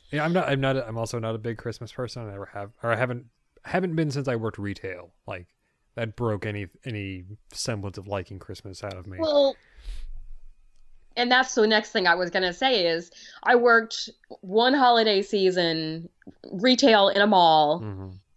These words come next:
Speaker 2: and hearing, and I'm s-, never a big Christmas Carol fan, but after that, no, I, like, cringe anytime I hear Christmas music.
Speaker 1: Oh, yeah.
Speaker 2: <laughs> It just makes me want to go bonkers.
Speaker 1: Yeah,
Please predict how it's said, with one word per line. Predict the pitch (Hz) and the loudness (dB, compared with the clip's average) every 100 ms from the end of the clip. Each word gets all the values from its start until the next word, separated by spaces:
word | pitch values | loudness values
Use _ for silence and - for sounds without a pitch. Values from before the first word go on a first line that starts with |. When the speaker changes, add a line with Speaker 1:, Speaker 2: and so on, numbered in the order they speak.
| _ _ 208 | _ _ -2
Speaker 2:
and | 208 | 0
hearing, | 220 240 233 233 - | 4 6 8 6 2
and | 202 | 4
I'm | 208 | 4
s-, | 226 190 | 4 -2
never | - 190 208 240 | -8 -2 2 2
a | 233 | 2
big | 214 233 - | 0 0 -2
Christmas | - 247 240 | 0 0 -2
Carol | - 220 196 | 2 2 2
fan, | - 220 180 160 156 165 _ _ - _ | 2 2 4 2 -2 -10 _ _ -20 _
but | 208 | 4
after | 214 233 254 | 6 4 4
that, | 202 196 262 - _ _ _ | 4 6 4 2 _ _ _
no, | 220 214 180 | 0 2 4
I, | 175 214 | 4 2
like, | 214 196 175 - - | 2 0 -2 -10 -20
cringe | - - 208 214 196 165 165 180 | -20 -18 -6 -2 -2 -4 -8 -4
anytime | 190 202 208 185 175 | -2 -2 0 0 0
I | |
hear | 170 190 165 | 0 2 2
Christmas | 160 - 165 - 165 | 0 -4 -4 -8 -8
music. | 156 143 98 - 233 | -6 -2 -4 -2 -2
Speaker 1:
Oh, | 110 107 | 0 0
yeah. | - - - 92 - - - - | 4 2 2 -4 -12 -12 -12 -2
Speaker 2:
<laughs> | 269 - 339 _ _ _ - | 0 0 -4 _ _ _ -10
It | 539 359 285 226 | -2 2 2 0
just | 220 294 233 - | -4 -2 -2 -4
makes | 294 254 254 - | -4 -4 -4 -8
me | 233 | -8
want | 185 185 | -4 -4
to | 185 | -6
go | - 180 | -6 -6
bonkers. | 175 160 160 180 160 98 113 107 | 0 0 0 -2 -4 -4 -8 -8
Speaker 1:
Yeah, | 98 95 95 | -8 -8 -8